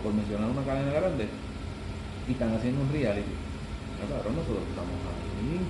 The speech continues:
¿me entiendes? Úsanos tal vez, qué sé yo, aunque sea para el behind the scenes o qué sé yo, pero tu plataforma tiene prioridad.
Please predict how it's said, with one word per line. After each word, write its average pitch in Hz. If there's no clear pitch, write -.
¿me 110
entiendes? 135
Úsanos 156
tal 147
vez, 143
qué 147
sé 165
yo, 107
aunque 196
sea 113
para 139
el 139
behind 127
the 107
scenes 139
o 107
qué 127
sé 127
yo, 127
pero 123
tu 143
plataforma 143
tiene 131
prioridad. 131